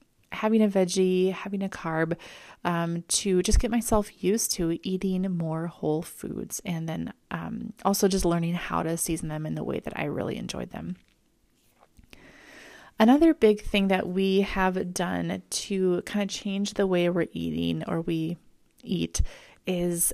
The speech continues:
uh, we've, we've pretty much, um, and I might cover this in another episode because it's another big topic, but I, I no longer buy white sugar in our house for, even for baking.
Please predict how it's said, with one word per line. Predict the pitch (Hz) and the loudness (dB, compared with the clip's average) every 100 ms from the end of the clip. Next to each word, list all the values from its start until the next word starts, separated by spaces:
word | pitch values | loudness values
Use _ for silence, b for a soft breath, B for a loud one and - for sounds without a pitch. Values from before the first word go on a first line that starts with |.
| - | -4
uh, | 170 170 170 | -8 -6 -4
we've, | 196 202 - - _ _ _ _ _ - - - | -2 -2 -4 -20 _ _ _ _ _ -20 -18 -4
we've | 202 202 190 190 - | 0 2 0 -4 -12
pretty | - 254 294 | -8 -4 0
much, | 254 190 - - - - | 2 0 -2 -10 -10 -8
um, | 175 160 156 85 170 175 _ _ - | -6 -6 -8 -8 -10 -12 _ _ -6
and | 208 | 0
I | 226 | 2
might | 202 196 - - | 2 0 -2 -10
cover | 175 160 | -4 -2
this | 160 - | -2 -4
in | 160 | -6
another | 165 165 165 - | -4 -4 -6 -6
episode | - 165 - 160 | -6 -6 -6 -8
because | 175 - 175 | -8 -10 -10
it's | 170 | -8
another | 165 160 170 170 | -8 -6 -6 -6
big | - 170 175 | -6 -8 -8
topic, | - 160 - 180 - B B B B B - | -10 -8 -8 -10 -14 B B B B B -4
but | 190 - | -4 -2
I, | 196 226 233 220 - - | 0 4 4 2 0 -2
I | |
no | 208 262 | 2 4
longer | 226 185 190 | 4 2 0
buy | 180 175 170 | -2 -2 0
white | 185 185 170 - | -2 -2 -4 -4
sugar | - 175 - | -6 -6 -6
in | - 160 | -8 -10
our | 160 | -10
house | - - 180 - - | -10 -10 -10 -12 -6
for, | 208 190 185 170 - _ _ _ | -2 0 2 0 -6 _ _ _
even | 214 220 240 | 0 4 4
for | 208 | 4
baking. | 170 165 - - 180 | 2 0 -4 -4 -8